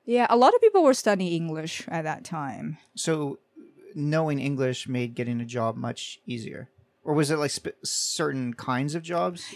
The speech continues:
Speaker 1: Yeah,
Speaker 2: Or
Speaker 1: certain kind of jobs. So I think at that time, so I went to university in two thousand three,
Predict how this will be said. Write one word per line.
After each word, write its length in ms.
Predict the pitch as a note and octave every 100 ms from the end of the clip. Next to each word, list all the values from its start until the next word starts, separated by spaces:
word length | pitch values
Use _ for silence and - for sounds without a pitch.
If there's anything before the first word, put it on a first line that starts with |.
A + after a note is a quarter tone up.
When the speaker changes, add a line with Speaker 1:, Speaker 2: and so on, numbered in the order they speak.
| D#4
Speaker 1:
Yeah, 160 | D#4
Speaker 2:
Or 40 | D4
Speaker 1:
certain 300 | E4+ E4 E4
kind 240 | C#4 C4+
of 100 | A#3+
jobs. 680 | G#3 F3+ D#3 D#3 - - - - -
So 220 | - - B3+
I 160 | B3+
think 580 | B3+ D4+ D4 D4 C4 - _ _ _ -
at 160 | A3+
that 180 | A3+ B3+
time, 760 | B3 B3 B3 A#3+ A#3 A3+ A3+ A3
so 120 | -
I 80 | A3+
went 180 | B3 B3
to 60 |
university 600 | A#3+ A3 G3 G#3 - G#3 G3
in 140 | E3
two 120 | F3+
thousand 360 | F3 D#3+ D#3 D#3
three, 580 | F3 E3 - E3+ F3